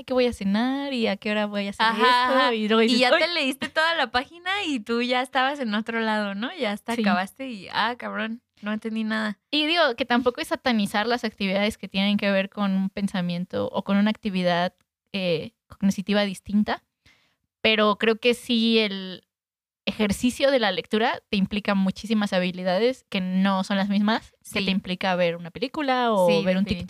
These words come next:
Speaker 2: definitivamente.
Speaker 1: O sea, para nada.
Speaker 2: Y, por ejemplo,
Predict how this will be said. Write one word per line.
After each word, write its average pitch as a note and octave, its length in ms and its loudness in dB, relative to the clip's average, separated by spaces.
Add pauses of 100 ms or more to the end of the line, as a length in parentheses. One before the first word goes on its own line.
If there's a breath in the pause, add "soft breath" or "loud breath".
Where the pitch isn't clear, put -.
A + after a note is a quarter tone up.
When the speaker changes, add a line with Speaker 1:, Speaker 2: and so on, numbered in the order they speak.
Speaker 2:
definitivamente. A3 480 0 (340 soft breath)
Speaker 1:
O - 40 -20
sea, F3+ 160 -10
para D#3+ 220 -14
nada. E3 260 -10 (560)
Speaker 2:
Y, B3+ 120 0
por C4+ 180 2
ejemplo, C4 360 -2